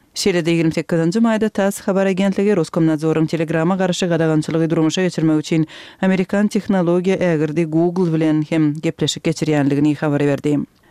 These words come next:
Nerbe täsir ýetiriji harby serişdesinden zeherlenen Ortiýetiň öňkü gizlin agenti Sergey Skripal we onuň gyzy Yuliany bejerýän keselhananyň geňeşçisi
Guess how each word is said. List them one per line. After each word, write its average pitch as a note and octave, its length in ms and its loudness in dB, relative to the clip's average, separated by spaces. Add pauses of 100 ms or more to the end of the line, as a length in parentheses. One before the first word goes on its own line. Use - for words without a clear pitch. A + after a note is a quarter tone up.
(140)
Nerbe G#3 300 2
täsir G3+ 380 0
ýetiriji B3 440 0
harby A3+ 340 2
serişdesinden G3 760 0
zeherlenen F3+ 500 0
Ortiýetiň E3+ 480 0
öňkü F3+ 240 0
gizlin F3 300 0
agenti D#3+ 400 0
Sergey E3 360 0
Skripal F3 480 -2
we E3 240 2
onuň E3+ 300 2
gyzy E3+ 220 0
Yuliany F3 500 2
bejerýän E3 460 0
keselhananyň D#3+ 800 0
geňeşçisi F#3+ 600 0